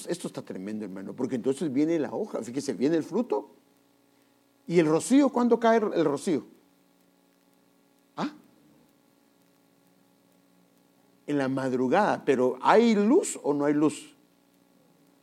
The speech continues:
No hay luz. El rocío prácticamente es agua condensada que se queda en las hojas y también en el fruto. Y entonces refresca la sombra, pero a la vez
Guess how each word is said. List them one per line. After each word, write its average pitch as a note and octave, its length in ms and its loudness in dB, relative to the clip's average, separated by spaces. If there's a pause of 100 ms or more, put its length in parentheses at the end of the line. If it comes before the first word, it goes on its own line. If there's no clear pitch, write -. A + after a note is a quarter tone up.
(140)
No C#3+ 300 -2
hay C#3+ 120 2
luz. A3 460 -2 (640)
El C3+ 160 -4
rocío G3 680 2
prácticamente D#3 1000 2
es D#3 240 -2
agua D#3 360 -2
condensada C3+ 840 -6 (400)
que A#2 100 -10
se B2+ 180 -8
queda C#3 240 2
en C#3 100 -4
las - 200 -10
hojas B3+ 440 -8 (280)
y A#2+ 80 -6
también G#2+ 360 -8
en A2 120 -10
el F#2 100 -14
fruto. - 320 -16 (1000)
Y B2 120 0
entonces D#3+ 480 2 (100)
refresca - 760 2
la B2 180 -2
sombra, G#4+ 400 -4 (680)
pero B2+ 160 -2
a A2+ 40 0
la G#2+ 120 -2
vez F#3 340 -2